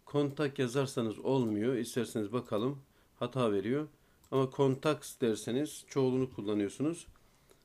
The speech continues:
E, bu, e, developer sınavında da geliyor böyle sorular. Execute diyorum. Bu kez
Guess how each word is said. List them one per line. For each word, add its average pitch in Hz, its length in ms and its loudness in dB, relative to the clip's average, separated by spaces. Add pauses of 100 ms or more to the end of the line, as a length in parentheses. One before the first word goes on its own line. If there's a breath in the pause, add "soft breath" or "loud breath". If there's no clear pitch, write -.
(180)
E, 113 240 2
bu, 127 320 2
e, 113 60 0 (640)
developer 120 360 -2
sınavında 120 480 0
da 123 60 0
geliyor 98 340 -2
böyle 101 140 0
sorular. 120 460 -2 (1120 soft breath)
Execute 131 480 0
diyorum. 127 260 0
Bu 127 100 -2
kez 139 360 0